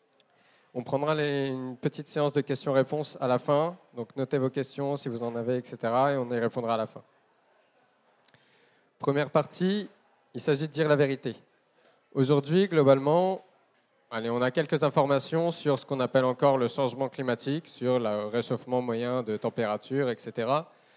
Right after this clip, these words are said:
Mais globalement, on vit toutes et tous dans ce qu'on appelle un déni collectif.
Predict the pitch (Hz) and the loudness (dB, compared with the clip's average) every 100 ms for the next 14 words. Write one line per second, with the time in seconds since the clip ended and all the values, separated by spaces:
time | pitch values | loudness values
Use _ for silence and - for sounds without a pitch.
0 | _ _ _ _ _ _ _ _ - 135 | _ _ _ _ _ _ _ _ -6 2
1 | 147 135 156 160 156 160 180 196 - 170 | 2 4 4 6 6 6 6 4 0 0
2 | 143 139 160 147 190 151 156 151 185 196 | 0 2 -2 -2 -2 0 0 2 0 0
3 | - - 147 147 147 139 147 139 131 160 | -2 -6 0 2 2 0 0 0 4 4
4 | 143 123 139 131 160 - 123 120 - 165 | 4 2 0 0 -6 -2 -2 -2 -6 -10
5 | - | -12